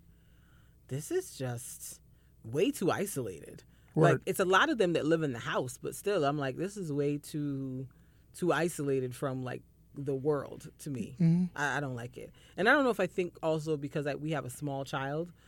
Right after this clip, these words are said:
Speaker 1: I'm just like, so many opportunities for her to, like, get into stuff and not be able to really keep up because it's just, like, it's just so much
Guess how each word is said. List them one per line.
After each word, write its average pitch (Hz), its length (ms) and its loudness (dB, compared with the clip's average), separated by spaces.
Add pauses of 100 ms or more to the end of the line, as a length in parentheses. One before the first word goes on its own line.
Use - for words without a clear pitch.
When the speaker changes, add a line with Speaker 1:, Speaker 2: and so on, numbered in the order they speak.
(220)
Speaker 1:
I'm 147 160 -4
just 139 220 -6
like, 127 240 -4 (920)
so 254 200 0
many 269 160 2
opportunities 202 600 -4
for 156 100 -6
her 160 120 4
to, 147 80 -2
like, 135 220 -4
get 131 180 -4
into 143 280 -4
stuff - 480 -12 (500)
and 151 220 -2
not 160 240 2
be 151 160 0
able 147 160 -2
to 143 80 -4
really 139 260 -2
keep 156 240 -8
up 160 220 0
because 139 320 -6
it's 127 100 -10
just, 135 180 -8
like, 113 140 -8
it's - 220 -14
just - 260 -10
so 139 140 -4
much - 520 -8